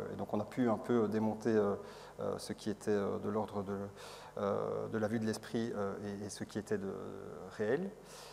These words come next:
Et enfin, le dernier, la dernière rencontre citoyenne qui a eu lieu, c'était sur l'agriculture familiale et coopérative. Et donc là, c'était de voir si ce modèle de, d'agriculture était,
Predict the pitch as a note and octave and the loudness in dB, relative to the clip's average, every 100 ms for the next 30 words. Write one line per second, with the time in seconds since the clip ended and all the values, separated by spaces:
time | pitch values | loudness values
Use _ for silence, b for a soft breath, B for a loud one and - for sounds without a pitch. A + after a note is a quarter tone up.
0 | B B B - - C#3 A2+ - C#3+ D#3+ | B B B -14 6 8 10 12 12 12
1 | C#3+ A#2+ A#2 A#2+ A#2+ B2 B2 A#2 A2+ A2+ | 8 4 6 8 8 6 6 4 2 4
2 | A#2 A2+ G#2+ G#2 G#2+ G#2 - G#2 G2+ B2 | 4 4 2 2 2 2 2 0 4 2
3 | C3+ - A2 A2 G#2 G2+ G#2+ G#2+ - A2 | 2 0 -2 2 2 2 -2 -2 2 6
4 | A2 G#2+ - G#2 - F#2+ F#2+ B2 C3 G#2+ | 6 4 4 0 2 -2 -2 0 2 2
5 | G#2 G2+ A2 A2 - G2+ F#2 G#2+ A2 G#2+ | 0 2 2 2 -6 -4 2 4 4 0
6 | - G#2 G#2+ A#2+ A#2 G#2 G2+ G2+ F#2+ G#2+ | -2 0 6 6 6 4 2 0 -2 -6
7 | - A#2+ A2 - G#2+ | -2 -2 -2 -2 -2